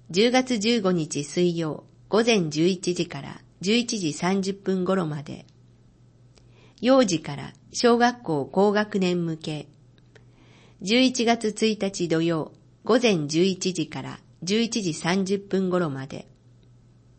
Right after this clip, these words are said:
乳幼児向け、わらべ歌の会。十一月七日金曜、午前十一時から十一時三十分頃まで。開催場所、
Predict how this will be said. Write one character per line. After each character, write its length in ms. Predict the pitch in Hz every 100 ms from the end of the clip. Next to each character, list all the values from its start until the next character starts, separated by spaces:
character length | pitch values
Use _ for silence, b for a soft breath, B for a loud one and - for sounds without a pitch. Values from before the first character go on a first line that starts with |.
| b b b b b b b
乳 260 | - 208 247
幼 180 | 240 226
児 160 | 208
向 160 | 202 202
け、 320 | 196 160 156 - - _ b b b b _
わ 180 | 175 185
ら 140 | 226
べ 160 | 240 247
歌 260 | 208 -
の 140 | 135 127
会。 320 | - 135 127 - _ _ _ _ _ _ _ _ _ _
十 100 | 196
一 240 | 247 240 240
月 260 | 233 233
七 240 | 202 196 196
日 160 | 190
金 280 | 180 185 180
曜、 300 | 165 143 - - _ _
午 160 | - 220
前 240 | 247 190 143
十 160 | 156
一 300 | 185 180 175
時 120 | 160
か 140 | 151 135
ら 220 | - - _ -
十 140 | 190
一 240 | 233 233 220
時 160 | 165
三 280 | 143 165 196
十 120 | 196
分 300 | 202 202 202
頃 200 | 190 190
ま 160 | 156 135
で。 220 | - - - _ _ _ _ - _ - _ _ _ - b b b b _
開 200 | 208 220
催 260 | - 214
場 100 | 185
所、 380 | 190 - 165 -